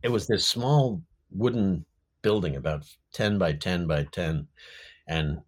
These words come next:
it had one little window, and we used to, we painted numbers on, um,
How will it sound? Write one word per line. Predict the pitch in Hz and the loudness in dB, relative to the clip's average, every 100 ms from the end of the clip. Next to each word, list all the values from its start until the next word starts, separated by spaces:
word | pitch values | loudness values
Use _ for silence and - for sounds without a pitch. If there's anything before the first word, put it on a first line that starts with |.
| _ _ - | _ _ -14
it | 87 | -10
had | 82 98 82 | -4 -4 0
one | 110 127 | 2 2
little | 117 107 | 2 2
window, | 95 104 104 71 65 - - - - - | 2 2 4 2 0 -10 -16 -16 -16 -8
and | 85 98 | -4 0
we | 120 | 2
used | 127 - | 0 0
to, | 104 98 - _ _ _ - - 95 | -4 -6 -10 _ _ _ -20 -12 -4
we | 107 90 - _ _ - | -2 -2 -8 _ _ -6
painted | - 123 147 98 | 2 2 2 0
numbers | 98 113 123 92 73 | 2 2 2 0 0
on, | 82 78 76 78 76 - _ _ _ - | -2 -2 0 -2 -4 -10 _ _ _ -12
um, | 82 78 76 87 | -8 -4 -4 -6